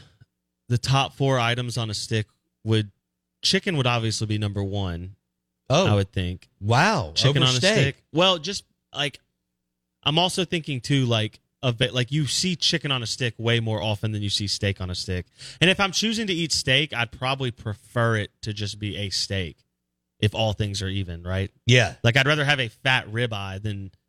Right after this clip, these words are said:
Speaker 1: have steak tips on a skewer, right? But chicken on a stick is, like, just as good as chicken off a stick, right?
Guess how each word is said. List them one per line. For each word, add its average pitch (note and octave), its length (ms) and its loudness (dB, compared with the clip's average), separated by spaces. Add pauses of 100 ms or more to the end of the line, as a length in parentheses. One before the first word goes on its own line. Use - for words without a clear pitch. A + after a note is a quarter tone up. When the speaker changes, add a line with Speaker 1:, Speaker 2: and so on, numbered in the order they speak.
Speaker 1:
have G#2 340 2 (1000)
steak - 520 0
tips G#2 320 0
on G#2 180 0
a F2+ 140 -4
skewer, F2+ 580 -2
right? G#2 300 0 (100)
But G#2+ 140 -2
chicken F#3+ 340 0
on B2+ 100 0
a G#2+ 60 -4
stick G#2+ 400 -6
is, G#2 160 -6
like, G2 320 -6 (500)
just B2+ 280 2
as G#2+ 100 -2
good A2 160 0
as G2+ 100 -4
chicken - 320 -4
off G#2+ 220 -6
a F#2 60 -10
stick, E2+ 340 -8
right? F#2+ 280 -4